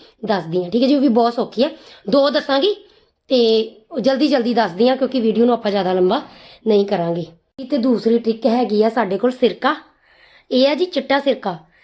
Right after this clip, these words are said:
ਜਿਹੜਾ ਅਸੀਂ ਨਿਊਡਲਸ ਵਗੈਰਾ ਹਨਾ, ਅਹ, ਬਣਾਉਂਦੇ ਆ ਜਦੋਂ ਤੇ ਵਰਤੋਂ ਕਰੀਦੀ ਆ, ਇਹ ਉਹ ਵਾਲਾ ਚਿੱਟਾ ਸਿਰਕਾ ਆ।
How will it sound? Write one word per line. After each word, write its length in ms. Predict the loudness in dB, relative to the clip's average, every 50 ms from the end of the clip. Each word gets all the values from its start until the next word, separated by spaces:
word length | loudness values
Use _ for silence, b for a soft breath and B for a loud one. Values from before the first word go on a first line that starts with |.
| b b b
ਜਿਹੜਾ 260 | -2 0 0 2 2 0
ਅਸੀਂ 200 | 0 0 2 2
ਨਿਊਡਲਸ 400 | 4 4 4 2 0 0 -2 -2
ਵਗੈਰਾ 480 | 0 0 2 2 2 0 0 0 0
ਹਨਾ, 220 | 0 0 0 0 -2
ਅਹ, 380 | -2 -2 0 2 2 2 2
ਬਣਾਉਂਦੇ 520 | 0 0 2 2 2 4 2 2 2 2 2
ਆ 40 |
ਜਦੋਂ 260 | 0 0 0 0 0 0
ਤੇ 140 | 0 0
ਵਰਤੋਂ 340 | 0 0 -2 -2 -2 -4 -2
ਕਰੀਦੀ 360 | -2 -2 -4 -2 0 0 2
ਆ, 100 | 2 0 -2 B B B B B B B B B
ਇਹ 100 | 2 4
ਉਹ 80 | 4
ਵਾਲਾ 160 | 4 2 0
ਚਿੱਟਾ 280 | 0 -2 -4 -2 -2 -2
ਸਿਰਕਾ 340 | 0 0 -2 -2 -4 -10 -14
ਆ। 160 | -14 -14 -16